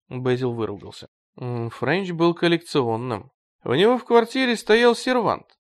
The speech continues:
заставленный лиморским фарфором общей стоимостью без малого двести тысяч долларов.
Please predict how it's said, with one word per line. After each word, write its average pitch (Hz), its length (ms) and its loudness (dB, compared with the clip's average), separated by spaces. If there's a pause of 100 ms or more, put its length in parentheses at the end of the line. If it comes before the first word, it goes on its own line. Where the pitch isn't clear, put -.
(220)
заставленный 123 800 4
лиморским 120 580 -2
фарфором 127 580 2
общей 117 240 -4
стоимостью 208 720 -4 (240)
без 127 280 0
малого 214 400 8
двести 131 460 0
тысяч 151 460 -6
долларов. 95 520 -4